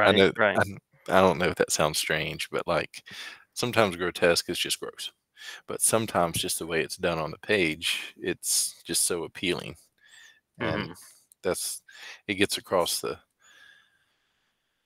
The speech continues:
Speaker 1: the monstrous nature of them, but it's not
Speaker 2: Yeah.
Speaker 1: just gross to look at, you know?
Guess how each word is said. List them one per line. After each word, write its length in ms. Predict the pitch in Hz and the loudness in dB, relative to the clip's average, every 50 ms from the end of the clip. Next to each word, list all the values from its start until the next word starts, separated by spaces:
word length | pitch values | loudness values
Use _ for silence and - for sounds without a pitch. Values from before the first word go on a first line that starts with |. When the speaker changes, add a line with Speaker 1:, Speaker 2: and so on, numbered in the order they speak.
| _ - | _ -6
Speaker 1:
the 80 | - | -2
monstrous 600 | 90 87 87 80 - - - - 101 85 - - | 4 4 4 4 4 2 -2 -2 0 0 0 0
nature 440 | 92 87 87 87 - - - 82 80 | 2 0 0 0 -2 -4 -4 -4 -6
of 180 | 78 78 78 80 | -10 -10 -10 -10
them, 260 | 78 78 78 80 82 - - - - - - - - | -10 -10 -10 -12 -16 -16 -18 -18 -18 -20 -20 -18 -10
but 140 | 90 90 85 | -6 -4 0
it's 160 | 82 - - | 2 2 4
not 220 | - 95 90 - - _ _ - | 6 6 4 4 2 _ _ -14
Speaker 2:
Yeah. 380 | - 160 160 151 135 - - - - - _ - 76 - | -10 -10 -10 -10 -10 -14 -16 -18 -20 -20 _ -20 -12 -6
Speaker 1:
just 220 | - - - - | -2 -2 -2 -2
gross 280 | - 92 - - - - | -2 -4 -4 -4 -4 -4
to 120 | - 87 | -4 -4
look 200 | 82 80 80 - | -4 -4 -4 -2
at, 180 | - - - - - - - - - - | 0 0 0 -2 -4 -14 -20 -20 -16 -10
you 120 | - - 85 | -6 -2 0
know? 140 | 82 82 | 0 -2